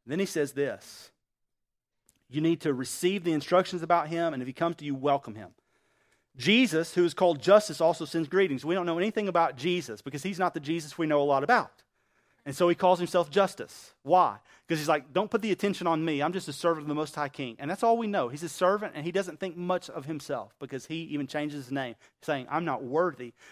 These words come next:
to be called Jesus." That's a pretty cool guy. That's a servant.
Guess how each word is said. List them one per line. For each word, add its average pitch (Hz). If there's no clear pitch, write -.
to 143
be 143
called 127
Jesus." -
That's 160
a 135
pretty 165
cool 143
guy. 110
That's 151
a 147
servant. 131